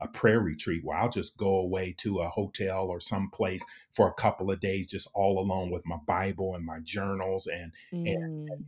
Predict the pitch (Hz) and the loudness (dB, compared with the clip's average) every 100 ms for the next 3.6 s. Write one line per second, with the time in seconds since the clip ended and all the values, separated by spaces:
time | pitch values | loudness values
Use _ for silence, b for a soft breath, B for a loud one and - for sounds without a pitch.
0 | 135 90 98 98 - 95 92 - 85 87 | -8 -4 -4 -6 -8 -8 -6 -8 -6 -4
1 | 87 92 - - 92 87 87 - - - | -2 -4 -8 -12 -12 -8 -10 -10 -12 0
2 | 104 95 92 104 - 85 85 - b b | 2 2 -2 -6 -10 -10 -10 -12 b b
3 | - 95 92 101 98 92 | -4 -2 -2 -6 -6 -8